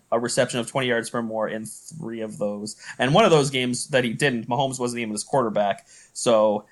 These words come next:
he's, he's a very capable guy, and I just think down the stretch, the, the Niners actually did have some trouble with tight ends in weeks thirteen, fourteen, and sixteen. They faced just, like, okay tight ends, Mark Andrews, Jared Cook, Tyler Higbee,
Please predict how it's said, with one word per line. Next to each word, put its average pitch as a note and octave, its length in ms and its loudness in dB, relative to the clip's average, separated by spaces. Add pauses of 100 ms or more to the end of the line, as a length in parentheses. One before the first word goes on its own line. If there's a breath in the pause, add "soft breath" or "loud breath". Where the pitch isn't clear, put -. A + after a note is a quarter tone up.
(120 soft breath)
he's, D#3+ 340 0
he's D#3+ 200 2
a C#3 60 4
very G#3 380 6
capable C#3 460 0
guy, A2+ 300 4
and A#2 440 0
I B2+ 140 2
just C#3 320 -6
think B2 300 -6 (240 soft breath)
down D3 220 4
the D3 80 0
stretch, B2+ 360 2 (240)
the, B2 580 -2
the C3 80 -4
Niners C3 360 0
actually D#3 320 2
did G#3 320 -2
have G3 260 2
some F3 160 -4
trouble D3 280 0
with C3+ 180 -6
tight C3+ 160 2
ends C3+ 220 -4
in B2+ 120 -4
weeks C#3+ 240 -6
thirteen, C#3+ 400 -4
fourteen, C3 400 -4
and A2+ 100 -10
sixteen. B2+ 560 -6 (300 soft breath)
They A#2+ 100 -4
faced A#2 540 -2
just, - 300 -4
like, A2+ 320 -2 (640)
okay G#3+ 320 6
tight B2 220 4
ends, A2+ 300 -2
Mark C3 200 4
Andrews, A#2+ 340 -2
Jared A2+ 240 -2
Cook, A2+ 340 -4
Tyler A2+ 220 2
Higbee, A#2 380 -6